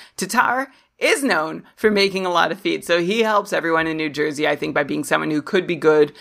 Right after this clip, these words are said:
for more than thirty assists if things go well.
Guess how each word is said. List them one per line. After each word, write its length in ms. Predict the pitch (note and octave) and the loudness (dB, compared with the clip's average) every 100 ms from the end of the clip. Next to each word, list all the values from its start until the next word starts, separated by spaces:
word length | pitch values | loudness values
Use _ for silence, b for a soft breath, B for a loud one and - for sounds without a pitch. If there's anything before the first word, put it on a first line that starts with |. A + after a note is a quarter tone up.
| B | B
for 160 | - F#3+ | 0 2
more 320 | E3+ D#3 D3+ | 4 2 2
than 180 | D#3+ D#3 | -2 -2
thirty 420 | D#3+ D#3 D#3 C#3 | 0 2 2 0
assists 640 | D#3 - F3+ G3+ G#3 - B B | -2 0 2 2 0 -8 B B
if 220 | - F3 | -6 -4
things 320 | - E3+ E3 C#3 | -2 -4 -4 0
go 180 | E3+ | 0
well. 580 | D#3 D3+ D3 E3 G#3 A#3 | 2 2 4 2 0 -4